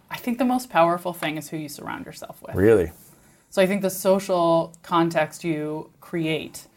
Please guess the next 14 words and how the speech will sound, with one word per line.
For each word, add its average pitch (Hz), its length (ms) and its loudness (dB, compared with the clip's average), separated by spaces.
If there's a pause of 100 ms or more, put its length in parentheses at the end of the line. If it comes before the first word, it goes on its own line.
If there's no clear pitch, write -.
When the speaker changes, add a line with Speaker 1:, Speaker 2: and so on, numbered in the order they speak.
(280)
Speaker 1:
the 165 40 -10
people 175 640 0
around 160 400 0
you 151 220 -6
have 156 180 -2
so 180 440 2
much 165 360 -2
to 180 120 -8
do 156 440 -8 (260)
with 165 180 -8
whether 165 240 4
or 160 60 0
not 160 320 -2
you, 156 480 -6